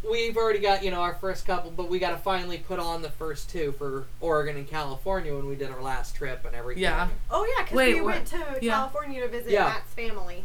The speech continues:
Speaker 3: So they live in, like, in the mountains in northern
Speaker 1: Sawyer's
Speaker 3: California.
Speaker 1: far, so
Speaker 2: Barely.
Speaker 3: Yeah.
Speaker 1: Yeah.
Speaker 3: Mm-hmm.
Speaker 2: I wanna go to Reno.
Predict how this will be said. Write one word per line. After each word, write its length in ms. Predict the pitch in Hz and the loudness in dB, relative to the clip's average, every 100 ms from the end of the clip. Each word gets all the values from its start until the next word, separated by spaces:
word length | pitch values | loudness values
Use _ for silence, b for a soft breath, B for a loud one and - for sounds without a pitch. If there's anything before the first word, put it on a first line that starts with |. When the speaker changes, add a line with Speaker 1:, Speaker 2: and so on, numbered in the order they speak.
| - | -4
Speaker 3:
So 60 | |
they 160 | 262 269 | -2 0
live 220 | 262 254 | 0 -2
in, 140 | 226 202 | -2 -2
like, 160 | 196 - - | 0 0 0
in 160 | 262 | 0
the 80 | 226 | 0
mountains 440 | 208 185 - 185 185 | 0 -2 -2 -4 -4
in 160 | 196 | 0
northern 300 | 185 185 180 | 0 0 -2
Speaker 1:
Sawyer's 380 | 196 208 190 - | 2 4 4 4
Speaker 3:
California. 100 | - | 2
Speaker 1:
far, 300 | 180 165 151 | 0 2 4
so 40 | 151 | 4
Speaker 2:
Barely. 540 | 165 151 147 143 151 - | 4 4 0 -2 -4 -6
Speaker 3:
Yeah. 300 | 220 196 - - - - 190 | -4 -2 -2 -4 -6 -6 0
Speaker 1:
Yeah. 300 | 175 156 - - | 2 2 0 -6
Speaker 3:
Mm-hmm. 320 | 226 220 208 220 - | -6 -6 -6 -8 -4
Speaker 2:
I 60 | |
wanna 120 | 220 254 | -2 0
go 80 | |
to 60 | 220 | -2
Reno. 440 | 202 202 175 170 | -2 -2 -2 -4